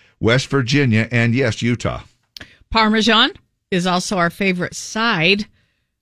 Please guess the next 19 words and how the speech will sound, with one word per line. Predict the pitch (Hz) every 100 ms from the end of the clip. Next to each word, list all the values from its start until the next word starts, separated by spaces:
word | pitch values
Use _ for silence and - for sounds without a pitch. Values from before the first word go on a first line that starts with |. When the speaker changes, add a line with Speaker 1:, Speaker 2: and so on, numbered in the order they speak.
| -
Speaker 2:
Red | 160 185 196 -
pepper | 226 208 208
flakes | - 202 185 -
are | 196
next, | 185 175 214 - -
and | 190 196 202
thirty | 233 233 233
percent | 226 214 233 220
of |
us | 185 180
like | 185 170 175
a |
side | - 175 170
of | 214
ranch | 208 156 151 - - - _ _ -
for | 175
dipping | 143 - 165
our | 180
pizza. | - 302 330 214 131